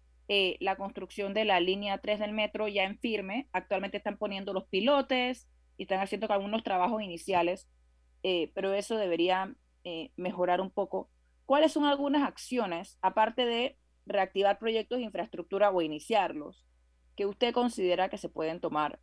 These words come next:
para impulsar un poco? Porque sí, bajamos de dieciocho a catorce, en teoría,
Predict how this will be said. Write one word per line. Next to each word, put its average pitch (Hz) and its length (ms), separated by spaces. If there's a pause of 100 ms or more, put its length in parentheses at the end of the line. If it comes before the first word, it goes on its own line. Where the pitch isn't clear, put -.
(460)
para 185 160
impulsar 185 400
un 196 80
poco? 214 240
Porque 202 260
sí, 285 380 (160)
bajamos 190 400
de 226 160
dieciocho 196 520
a 226 60
catorce, 214 640 (400)
en 160 120
teoría, 214 460